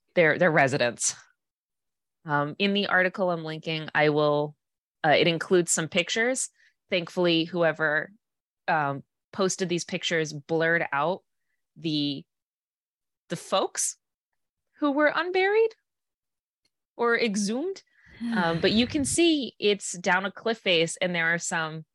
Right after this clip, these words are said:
Speaker 1: deteriorated caskets sort of shattered open.
Speaker 2: Ugh.
Speaker 1: I know.
Speaker 2: So this is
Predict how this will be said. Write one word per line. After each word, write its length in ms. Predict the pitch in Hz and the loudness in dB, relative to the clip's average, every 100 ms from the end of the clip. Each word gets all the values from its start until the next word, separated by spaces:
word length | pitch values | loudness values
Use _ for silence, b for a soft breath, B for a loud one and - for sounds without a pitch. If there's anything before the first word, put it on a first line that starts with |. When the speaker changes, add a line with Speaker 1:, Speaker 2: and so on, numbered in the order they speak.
| _ _ _ _ - | _ _ _ _ -4
Speaker 1:
deteriorated 760 | 190 - 185 175 170 160 151 | -2 4 6 6 6 4 2
caskets 640 | - 143 139 - 143 - - | 0 0 0 -2 -6 -6 -6
sort 180 | 160 143 | -4 -2
of 220 | 139 147 | -4 -6
shattered 500 | - - 151 135 135 - | -8 0 2 4 2 2
open. 400 | 123 104 - - _ _ _ _ _ _ _ - | 0 0 -4 -6 _ _ _ _ _ _ _ -10
Speaker 2:
Ugh. 420 | - 190 123 - - _ _ _ _ - | -4 -2 -2 -6 -10 _ _ _ _ -6
Speaker 1:
I 120 | - - | -6 -6
know. 480 | - - _ - - | -12 -14 _ -12 -4
Speaker 2:
So 100 | 220 | 0
this 220 | 247 - | 0 -2
is 260 | 214 - | -4 -6